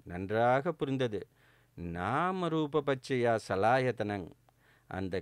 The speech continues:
காலத்தில் ரூபம் என்று உடம்பை சொன்னார்கள், மனதை நாமம் என்று சொன்னார்கள். இவை இரண்டும் சேர்ந்துதான்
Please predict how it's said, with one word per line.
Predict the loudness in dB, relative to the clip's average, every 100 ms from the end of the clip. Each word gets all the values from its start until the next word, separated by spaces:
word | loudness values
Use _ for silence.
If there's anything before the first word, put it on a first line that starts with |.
| -2
காலத்தில் | 4 4 4 0 -2 -2 -4 -8
ரூபம் | -8 -2 0 2 2 2
என்று | 0 -2
உடம்பை | -2 0 2 0
சொன்னார்கள், | 0 -2 -2 -2 -4 -6 -10 _ _ _
மனதை | -6 -2 0 2 0 -2 -8 _ _ -8
நாமம் | -2 2 2 2 0
என்று | 0 -2 -2
சொன்னார்கள். | -4 -2 -4 -6 -10 _ _ _ _ -18
இவை | -10 -4 0 0 -2
இரண்டும் | -2 0 0 0 -2
சேர்ந்துதான் | 0 0 2 2 0 2 0